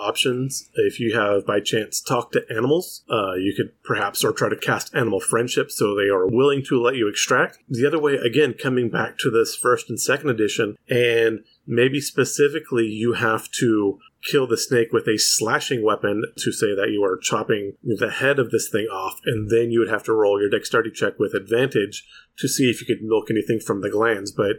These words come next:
if you hit it with a piercing weapon or bludgeoning weapon, then you've crushed or pierced the venom glands, and you wouldn't be able to extract from them.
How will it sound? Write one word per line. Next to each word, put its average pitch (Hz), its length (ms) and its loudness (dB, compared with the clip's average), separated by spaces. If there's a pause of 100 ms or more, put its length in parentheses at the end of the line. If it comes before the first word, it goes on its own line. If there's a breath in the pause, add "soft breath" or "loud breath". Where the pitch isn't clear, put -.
if 135 200 0
you 127 80 0
hit 110 120 4
it 117 80 0
with 113 120 -4
a 120 80 2
piercing 127 480 0
weapon 107 480 2
or 98 400 2
bludgeoning 123 480 0
weapon, 104 420 0
then 104 120 2
you've 101 240 -8
crushed - 400 -2
or 85 100 -8
pierced - 440 0
the 117 100 2
venom 110 320 2
glands, 104 640 -4
and 123 140 0
you 113 100 4
wouldn't 107 180 2
be 170 80 -4
able - 120 -8
to 95 120 -2
extract - 380 -4
from - 220 -16
them. - 80 -20